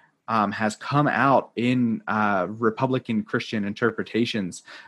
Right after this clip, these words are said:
of the New Testament even lately. And so, I mean, we've got the McCloskeys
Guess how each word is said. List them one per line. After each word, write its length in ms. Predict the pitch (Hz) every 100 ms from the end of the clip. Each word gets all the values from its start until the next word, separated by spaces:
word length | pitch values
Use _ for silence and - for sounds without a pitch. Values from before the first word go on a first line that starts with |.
| -
of 160 | 110 104
the 80 |
New 180 | 104 117
Testament 600 | 110 117 151 123 90 80
even 320 | - 95 98 92
lately. 400 | 92 82 92 90 - - -
And 140 | 120
so, 120 | 190
I 60 | 175
mean, 160 | 170 175
we've 140 | 170
got 160 | 175 160
the 40 |
McCloskeys 840 | 135 - 143 185 - 107 90 92